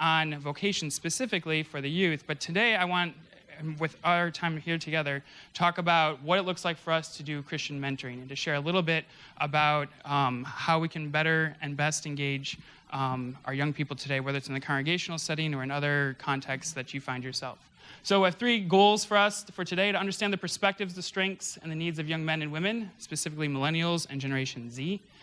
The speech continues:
and then to develop a theological vocabulary using the language of Christian vocation.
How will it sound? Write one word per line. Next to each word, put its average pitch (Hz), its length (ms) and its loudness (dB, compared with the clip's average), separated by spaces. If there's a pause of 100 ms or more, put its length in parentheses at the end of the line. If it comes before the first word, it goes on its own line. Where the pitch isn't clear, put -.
(240)
and 156 140 -2
then 170 80 -2
to 170 100 -6
develop 180 400 4
a 170 60 -6
theological 170 480 0
vocabulary 202 680 -2
using 170 360 -4
the 156 60 -4
language 156 320 -2
of 131 120 -6
Christian 160 420 -2
vocation. 226 680 -2